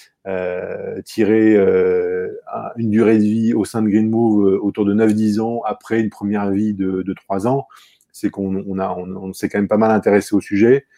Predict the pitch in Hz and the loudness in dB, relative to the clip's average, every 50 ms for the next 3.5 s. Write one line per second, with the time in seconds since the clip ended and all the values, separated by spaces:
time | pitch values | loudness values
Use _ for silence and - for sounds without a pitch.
0 | _ _ _ _ 110 98 92 92 92 92 92 92 92 - - - 98 98 98 95 | _ _ _ _ -2 0 0 0 -2 -2 -2 -4 -4 -6 -6 -6 -2 -2 0 2
1 | 101 104 98 - 104 101 104 101 - - 92 90 92 - - 104 101 - _ _ | 0 0 0 0 -2 0 0 -2 -4 -8 -8 -8 -8 -8 -8 -12 -12 -12 _ _
2 | 98 95 87 - _ - 95 90 - _ - 98 95 98 98 90 - 107 98 98 | -12 -12 -12 -12 _ -14 -14 -14 -14 _ -12 -10 -8 -8 -8 -4 -4 -4 -2 -4
3 | 95 - 101 95 - 120 120 131 139 139 | -4 -4 -4 0 2 4 4 4 4 2